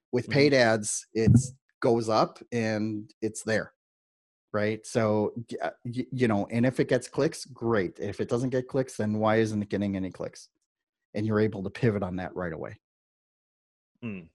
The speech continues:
Speaker 2: Yeah, that's, that, that's, that, that makes sense. That's a good, uh, that's true. Um, so, so let's, let's pivot into, into podcasting and where,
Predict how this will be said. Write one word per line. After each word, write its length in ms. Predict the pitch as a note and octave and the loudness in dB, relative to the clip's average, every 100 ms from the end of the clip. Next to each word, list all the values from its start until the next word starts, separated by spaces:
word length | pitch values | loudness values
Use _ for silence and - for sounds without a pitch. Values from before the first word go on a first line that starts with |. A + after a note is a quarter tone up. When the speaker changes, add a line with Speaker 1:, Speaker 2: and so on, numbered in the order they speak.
| _ _ _ _ - | _ _ _ _ -10
Speaker 2:
Yeah, 200 | B2+ G#2 | -6 -6
that's, 400 | G#2 A2+ - - _ _ | -6 -8 -10 -20 _ _
that, 220 | G#2+ D#2 | -12 -10
that's, 280 | G#2+ G#2 - | -12 -14 -14
that, 200 | - E2+ _ | -16 -16 _
that 120 | F2+ | -18
makes 220 | F2+ F2+ - | -16 -20 -18
sense. 240 | - - | -18 -18
That's 220 | - - | -20 -16
a 40 | F#2+ | -10
good, 260 | F2+ - - _ _ _ _ _ _ _ F#2 | -10 -10 -18 _ _ _ _ _ _ _ -18
uh, 140 | E2+ | -14
that's 220 | F2 - | -14 -14
true. 240 | - F2+ E2+ - - - - _ _ | -12 -10 -12 -18 -20 -20 -20 _ _
Um, 400 | G2+ G2+ G2 G2 | -6 -4 -4 -6
so, 180 | - D#3 | 0 0
so 220 | D3+ E3+ | 2 0
let's, 260 | F3 A#3+ - | 2 0 -2
let's 280 | E3 F#3 - | -4 -4 -4
pivot 340 | - F#3+ D#3+ | -6 -4 -4
into, 540 | C3+ B2+ - B2+ A#2+ A2+ | -6 -8 -2 0 2 0
into 380 | A2+ A2+ - G#2+ | -2 -6 -8 -8
podcasting 840 | - B2 B2 - A2+ - G2+ G2+ | -2 -2 -2 0 0 0 -8 -6
and 160 | G#2 G#2+ | -6 -2
where, 520 | A2+ A2+ G#2+ G2+ | 2 4 4 0